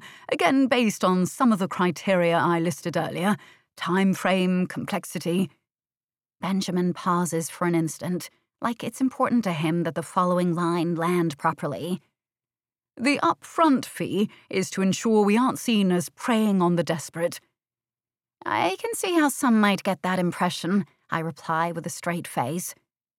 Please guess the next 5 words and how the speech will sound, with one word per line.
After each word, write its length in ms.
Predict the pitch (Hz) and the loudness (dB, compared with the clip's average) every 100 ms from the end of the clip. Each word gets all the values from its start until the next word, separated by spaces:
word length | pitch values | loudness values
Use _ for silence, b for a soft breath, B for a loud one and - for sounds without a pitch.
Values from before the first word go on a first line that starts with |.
| _ _ | _ _
Benjamin 480 | - 175 160 170 170 | -2 -2 -2 -2 -2
smiles 600 | 151 - 185 180 170 160 | -2 -2 -2 0 -2 -2
at 80 | 127 | -2
my 140 | 165 | 0
understanding. 880 | 170 170 165 - 170 156 - 147 214 | 0 0 -4 -4 -4 -4 -6 -8 -10